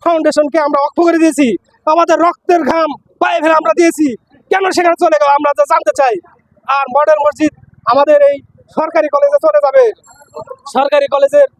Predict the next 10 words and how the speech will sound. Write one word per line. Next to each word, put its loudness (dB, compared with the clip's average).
কোনো, 0
ওটা 0
সরকারি 0
সম্পত্তি, -2
সরকারি 0
সম্পত্তি -2
সরকার -2
যদি -2
ইচ্ছা -2
করে 0